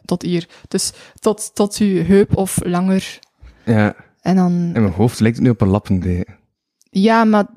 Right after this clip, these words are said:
Speaker 1: het gaat, het gaat wel tof zijn. Het is geen deken, want het gaat, de onderstof gaat,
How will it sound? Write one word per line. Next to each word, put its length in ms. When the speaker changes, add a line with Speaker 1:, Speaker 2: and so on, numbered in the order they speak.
Speaker 1:
het 80
gaat, 320
het 320
gaat 160
wel 200
tof 180
zijn. 460
Het 100
is 140
geen 240
deken, 380
want 280
het 200
gaat, 280
de 80
onderstof 540
gaat, 300